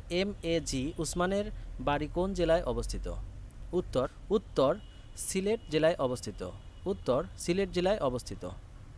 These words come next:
বিশ্ব বাণিজ্য সংস্থা এর সদর দপ্তর কোথায় অবস্থিত?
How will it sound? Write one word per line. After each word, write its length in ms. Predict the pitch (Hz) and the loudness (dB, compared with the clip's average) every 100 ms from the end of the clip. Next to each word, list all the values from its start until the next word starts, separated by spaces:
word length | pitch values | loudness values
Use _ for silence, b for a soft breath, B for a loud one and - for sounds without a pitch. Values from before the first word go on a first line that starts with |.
| - - - - B B B B B - | -14 -14 -12 -12 B B B B B -6
বিশ্ব 360 | 156 220 - 262 | 0 0 4 6
বাণিজ্য 440 | 196 180 170 180 | 8 6 4 2
সংস্থা 460 | 165 190 196 - 139 | 2 0 0 2 2
এর 180 | 170 170 | 2 2
সদর 260 | 165 156 | 2 4
দপ্তর 320 | 147 151 185 | 2 2 0
কোথায় 280 | 175 156 139 | 0 2 2
অবস্থিত? 440 | 113 110 - - | 2 -2 -6 -8